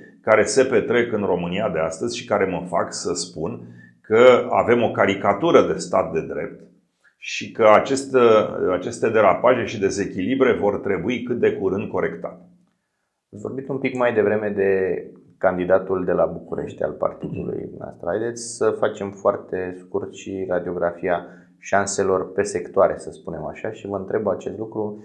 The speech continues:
Speaker 2: și în contextul în care cel puțin unul din candidații partidului a fost recent ținta unui atac, uh, mediatic mai special, să-i spunem așa. Eu mă refer la candidatul sectorului unu, Laura Chiriac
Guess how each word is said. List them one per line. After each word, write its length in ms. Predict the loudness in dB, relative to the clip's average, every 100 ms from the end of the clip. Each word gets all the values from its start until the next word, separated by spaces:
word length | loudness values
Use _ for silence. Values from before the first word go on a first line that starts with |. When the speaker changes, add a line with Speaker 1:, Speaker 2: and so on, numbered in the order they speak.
| -20 -12
Speaker 2:
și 120 | -8
în 80 | -2
contextul 500 | -2 0 -2 -2 0
în 60 |
care 480 | 4 6 6 2 -4 -12
cel 160 | -6 -4
puțin 300 | -4 -8 -4
unul 240 | -2 -2
din 160 | -4 -6
candidații 680 | -4 -4 0 0 -2 -8 -8
partidului 720 | -8 -8 -8 -4 -2 -2 -2 -10 -18 _ -2
a 60 |
fost 380 | 0 0 -2 -2
recent 380 | -4 -2 -4 -4
ținta 280 | -8 0 0
unui 220 | 0 -4
atac, 460 | -4 0 0 -2 -6
uh, 60 | -4 -4
mediatic 580 | -8 -4 -4 -4 -10 -12 -20 -18
mai 640 | -8 0 2 2 -4 -10 -16 -20 _ _ _
special, 420 | -6 0 4 4
să-i 160 | 2 -6
spunem 340 | -8 -8 -8
așa. 460 | -4 2 2 0 -16 -20 _ _ _ -14 -10 -2
Eu 140 | 0
mă 160 | 2 0
refer 260 | 2 0
la 440 | 4 4 4 2 -2
candidatul 440 | -6 0 0 0
sectorului 520 | -6 -8 -4 -4 -2 -4
unu, 380 | -4 -4 -2 0
Laura 360 | 0 2 -4 -6
Chiriac 460 | 0 0 0 -4